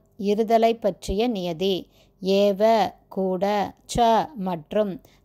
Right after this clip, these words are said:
தன்மாத்ரத்வம் நுட்பமான மூலப்பொருட்கள், ச மற்றும், நபச வானின், லக்ஷணம் விளக்கம், கவய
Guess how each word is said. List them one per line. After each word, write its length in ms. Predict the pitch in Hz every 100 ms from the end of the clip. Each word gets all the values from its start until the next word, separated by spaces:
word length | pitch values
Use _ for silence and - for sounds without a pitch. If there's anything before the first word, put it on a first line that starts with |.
| -
தன்மாத்ரத்வம் 1160 | 208 214 226 226 226 226 190 - - 208 196 - _ -
நுட்பமான 760 | 196 185 - 226 208 185 226
மூலப்பொருட்கள், 960 | 220 180 196 202 190 165 - 202 196 - _ _ _ -
ச 320 | 240 233 196 -
மற்றும், 680 | 202 185 165 - 220 202 - _ _ 208
நபச 720 | 190 196 190 - 247 226 - 190
வானின், 600 | 190 190 190 214 208 - _ _ _ _ _ -
லக்ஷணம் 720 | - - - 233 208 220 185 - -
விளக்கம், 680 | 196 202 - - 214 185 - _ _
கவய 720 | - 185 196 202 226 220 165